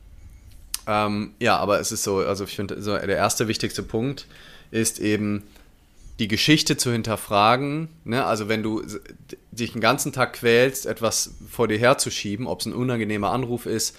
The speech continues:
ob es die Steuer ist, ob es, äh, das An-, äh, das Hinsetzen, um endlich loszuschreiben ist, und es geht dir den ganzen Tag nicht gut, weil du die Geschichte hast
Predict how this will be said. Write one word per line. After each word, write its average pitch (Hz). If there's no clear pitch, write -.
ob 101
es -
die 98
Steuer 117
ist, 101
ob 90
es, 101
äh, 98
das 98
An-, 113
äh, -
das 107
Hinsetzen, 120
um 95
endlich 101
loszuschreiben 107
ist, 131
und 113
es 110
geht 131
dir 123
den 113
ganzen 117
Tag 110
nicht 104
gut, 143
weil 117
du 104
die 98
Geschichte 113
hast -